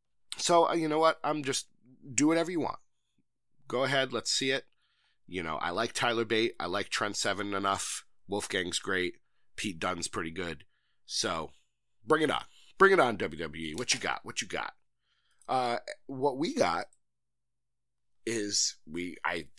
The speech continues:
I really thought this was gonna be our short show. I thought it was gonna be, you know, half an hour, yeah, yeah, yeah. But, uh, we, we done good.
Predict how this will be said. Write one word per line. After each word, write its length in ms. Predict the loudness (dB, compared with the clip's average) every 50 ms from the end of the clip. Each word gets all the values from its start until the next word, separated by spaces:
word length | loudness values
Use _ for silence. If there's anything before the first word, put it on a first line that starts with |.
| -6 -4
I 80 | -2 -2
really 300 | 0 0 0 0 0 0
thought 300 | 4 6 6 6 6 2
this 160 | -2 -4 -4
was 120 | -4 -4
gonna 200 | -4 -4 -4 -4
be 180 | -2 -2 -2 0
our 80 | 0 0
short 320 | 0 0 0 -2 0 0
show. 320 | 0 0 2 0 -2 -4 -6
I 80 | -10 -8
thought 200 | -4 -4 -4 -2
it 60 | -4
was 140 | -6 -6 -6
gonna 180 | -6 -6 -4
be, 100 | -4 -6
you 240 | -6 -6 -6 -8 -6
know, 100 | -6 -6
half 280 | 0 2 2 2 2 0
an 80 | -2
hour, 340 | -2 0 0 0 0 0 0
yeah, 160 | 0 -2 -2
yeah, 160 | -2 -2 -2 -2
yeah. 240 | -2 -2 -4 -4 -6 -10 -18 _ _ _ _ _ _ _ _ -20
But, 320 | -6 0 2 4 4 6
uh, 280 | 6 6 4 4 2 -2 -6 -10 _ _ _ _ _ _ _ _ _ -6
we, 240 | -4 -4 -4 -4 -4 -4
we 160 | -4 0 4
done 240 | 6 6 6 6 2
good. 340 | 2 4 4 4 4 0